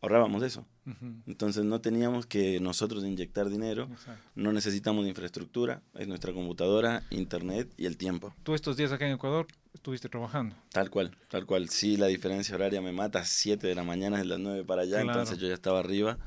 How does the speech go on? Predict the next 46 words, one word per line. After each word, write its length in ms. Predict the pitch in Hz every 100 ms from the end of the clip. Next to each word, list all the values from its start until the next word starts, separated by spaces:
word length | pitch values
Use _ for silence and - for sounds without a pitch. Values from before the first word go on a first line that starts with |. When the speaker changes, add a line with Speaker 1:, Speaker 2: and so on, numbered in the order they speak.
| - - - -
Speaker 1:
estaba 180 | 92
acostumbrado 480 | 85 85 90 90 87
a 40 | 87
las 120 | 87
nueve 260 | 92 92
de 80 | 85
allá, 100 | 87 90 107
Speaker 2:
Claro. 20 |
Speaker 1:
pero 240 | 110 - 98 - _ - - -
pasa, 440 | 123 117 - 85 -
tenemos 300 | - 98 101
muchas 240 | 104 107 110
personas 380 | 98 90 107 107
que 100 | 98
de 80 |
hecho, 140 | 98 104
como 120 | 90
te 80 | 90
decía, 300 | 87 98 - - - - - -
esta 220 | - 120
cultura 480 | 104 104 117 117 104
de... 300 | 98 90 82
de 500 | 95 85 82 90 - _ _ _ _ _ _ _
por 140 | 98
objetivos 560 | 92 101 - 120 120 104
y 60 |
no 120 | 104 107
por 160 | 104
un 120 | 104 101
horario, 640 | 107 113 107 101 98 90 -
yo 240 | - 98 95
te 80 |
decía 200 | 95 107
al 60 | 95
equipo, 460 | 90 - 104 104 95
no 240 | 71 95
le 140 | 101 95
pedimos 600 | 90 101 110 101 92 - - - - _
que 120 | 98
de 100 | 98
nueve 300 | 101 104 107
a 40 | 101
dieciocho 460 | 95 - 104 101
estén 260 | 104 98 98
conectados 720 | 98 95 - 104 107 107 101
y, 400 | 87 87 90 104